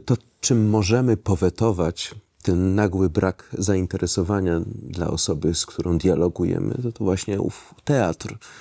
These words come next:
Ym, teatr dyskusji, okazanie mu, jej zainteresowania, kontakt wzrokowy,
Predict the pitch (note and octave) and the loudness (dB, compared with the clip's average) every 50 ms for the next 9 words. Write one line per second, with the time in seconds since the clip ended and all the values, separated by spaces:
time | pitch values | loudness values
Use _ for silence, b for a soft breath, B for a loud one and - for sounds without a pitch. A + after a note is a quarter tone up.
0 | B B B B B B B B B B B B - - G2+ F#2+ F#2+ F#2+ G2 G2 | B B B B B B B B B B B B 0 2 4 4 6 6 6 6
1 | G2 G2 G2+ G2 G2 G2 G2 G2 F#2+ F#2 F#2 F2+ F2+ F2+ F2+ E2+ F2+ F#2 F2+ F2+ | 6 6 6 4 4 4 4 2 2 2 0 0 0 0 0 0 0 0 -2 -2
2 | F#2+ G2 G2 - - A2 G#2+ G2 G#2 F#2+ - G#2 - - - - B2+ A2+ - - | -4 -6 -6 0 0 2 2 2 2 2 2 2 2 0 -2 -4 -2 -2 0 0
3 | G#2 F#2+ F#2 F2+ - - G2 E2+ G2 G2+ G2 G2+ G#2 G2 G2 G2 G2 G2+ G2+ G2+ | 2 2 2 2 2 0 2 2 2 2 2 2 2 2 2 2 2 4 4 4
4 | G2 G#2 G#2 G#2 G#2+ - _ _ - F#2+ F#2+ G#2 G#2+ A2 A2+ A2+ A#2 A2+ A2+ G#2+ | 4 4 2 0 -2 -6 _ _ 0 0 2 4 4 4 6 4 4 2 0 0
5 | - A2+ G#2 G#2+ G#2+ G#2 - A2+ G#2+ A2 G#2+ - - G#2 G2 A#2+ A#2+ A2 F#2+ F#2 | 2 2 4 4 2 2 2 2 4 4 4 2 0 -2 -2 0 0 0 0 0
6 | - G#2+ A2 A2+ - A2 F#2 - - - - - F2 F2 - - - F#2 F2 - | 0 0 0 0 0 0 -2 -2 -4 -2 -2 -2 0 0 -2 0 0 0 0 0
7 | - G2+ F2+ E2 F2+ F2+ | 0 -2 0 0 -2 -4